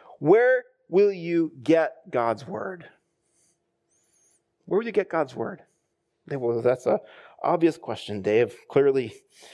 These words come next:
clearly you underpaid for your seminary education." Well, you do get God's word by reading God's word.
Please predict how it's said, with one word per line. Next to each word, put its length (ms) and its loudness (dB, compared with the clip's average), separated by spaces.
clearly 420 2
you 260 0
underpaid 720 2
for 140 -2
your 100 2
seminary 500 0
education." 760 -2
Well, 100 2
you 140 4
do 240 2
get 180 4
God's 260 2
word 220 2
by 120 4
reading 460 -2
God's 360 -2
word. 340 -4